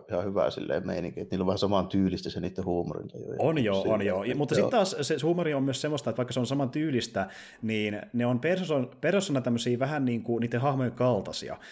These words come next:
Speaker 2: Että niinku,
Speaker 1: Niin.
Speaker 2: ö, Anthony Mackie, joka näyttelee Samia, on se moottoriturpa, kun taas sitten niin Sebastian Stan, joka näyttelee Buckia, se on vähän hiljaisempi. Ja se iskee vähän, ö, harvemmin niissä niinku haastatteluissa omia kommenttejaan.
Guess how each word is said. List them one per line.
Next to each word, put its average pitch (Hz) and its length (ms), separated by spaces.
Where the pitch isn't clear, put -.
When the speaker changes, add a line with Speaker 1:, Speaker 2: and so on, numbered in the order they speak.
Speaker 2:
Että 101 260
niinku, 104 300
Speaker 1:
Niin. 107 180
Speaker 2:
ö, 107 220
Anthony 143 260
Mackie, 147 200
joka 127 120
näyttelee 113 300
Samia, 139 360
on 98 100
se 101 60
moottoriturpa, 104 840
kun 104 180
taas 98 160
sitten 101 280
niin 98 100
Sebastian 117 400
Stan, 123 200
joka 117 120
näyttelee 101 280
Buckia, 113 420
se - 140
on 143 100
vähän 120 180
hiljaisempi. 92 760
Ja 95 60
se 104 80
iskee 120 300
vähän, 107 260
ö, 92 40
harvemmin 98 460
niissä 92 240
niinku 95 140
haastatteluissa 98 400
omia 98 200
kommenttejaan. 82 600